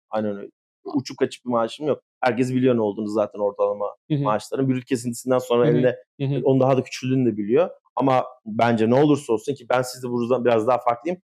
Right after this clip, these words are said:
Speaker 1: Çok sıcak geldim Türkiye'den.
Speaker 2: Hı hı.
Speaker 1: Hani bütün o yüzde iki yüzlük enflasyonu yaşayarak geldiğim için,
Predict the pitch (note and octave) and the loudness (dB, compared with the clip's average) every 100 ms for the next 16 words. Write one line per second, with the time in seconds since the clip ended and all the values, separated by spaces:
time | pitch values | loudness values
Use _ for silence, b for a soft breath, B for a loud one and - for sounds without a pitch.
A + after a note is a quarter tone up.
0 | _ - C#3 - B2 G#2 A2+ G#2 G#2 - | _ -2 -2 -2 -4 -2 -2 -2 -4 -8
1 | G#2 G#2 G2 B2 - _ C#3 B2 B2 B2 | -10 -6 -4 -4 -8 _ -2 0 0 2
2 | D#3 C#3 C3 B2 B2 B2+ - G#2 D#3 C3 | 2 4 2 0 -2 -4 -8 -6 -2 -2
3 | B2 A#2+ _ _ _ _ _ _ B2+ A2+ | -2 -6 _ _ _ _ _ _ -2 2
4 | C3+ C3 C3+ B2+ - C#3+ C3 C3 B2+ E3+ | 0 2 2 2 4 2 4 4 4 4
5 | E3+ - E3+ | 0 -2 -4